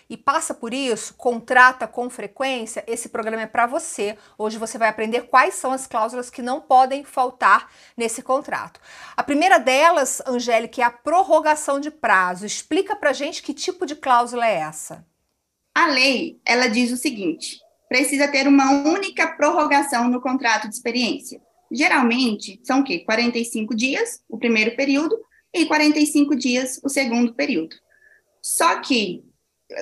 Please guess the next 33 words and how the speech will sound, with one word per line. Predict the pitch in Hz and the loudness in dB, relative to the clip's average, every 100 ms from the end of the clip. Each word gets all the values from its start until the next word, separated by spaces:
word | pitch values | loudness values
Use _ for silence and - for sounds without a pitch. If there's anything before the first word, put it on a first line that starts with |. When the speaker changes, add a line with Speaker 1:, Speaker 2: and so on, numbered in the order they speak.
| - | 0
Speaker 2:
na | 247 240 | 2 4
minha | 262 285 | 4 2
experiência, | - 247 226 202 233 233 226 | 0 -2 0 0 0 -2 -4
o | |
que | 220 | -6
que | 233 | -2
eu | 254 | 0
vejo | 226 214 226 | 2 0 -2
nas | 226 | -2
empresas? | 226 220 196 175 175 175 - - - - _ | -4 -4 -4 -4 -6 -8 -8 -14 -20 -20 _
Alguns, | 240 262 247 339 349 311 - - - | 0 2 2 2 2 0 -6 -12 -2
dependendo | 277 311 381 370 | 0 2 0 2
da | 330 | 0
função, | 320 277 277 277 277 233 190 - _ - | 4 2 4 2 4 2 -2 -10 _ 2
não | 277 311 277 247 | 4 6 4 4
é | 294 | 4
interessante | 277 269 226 240 262 240 247 | 4 2 0 0 -2 -2 -4
o | |
primeiro | - 226 220 214 | -8 -4 -2 -4
período | 220 214 220 208 | -6 -4 -4 -4
ser | - 247 247 | -2 0 0
quarenta | - - 208 202 196 | -4 -8 -4 -4 -4
e | 202 | -10
cinco | - 202 202 | -8 -8 -8
dias. | - 175 160 - - - - | -12 -12 -12 -14 -20 -20 -6
Seria | 247 247 | 0 4
mais | 262 262 | 4 4
interessante | 262 262 262 269 262 277 | 2 2 2 0 2 0
se | - | 0
fosse | 247 247 262 | -4 -4 -4
reduzido. | 233 262 247 269 220 262 208 180 - _ _ _ | -2 0 0 -2 0 0 -2 -6 -12 _ _ _
Por | 339 320 | -2 0
quê? | 247 180 165 | 0 0 -2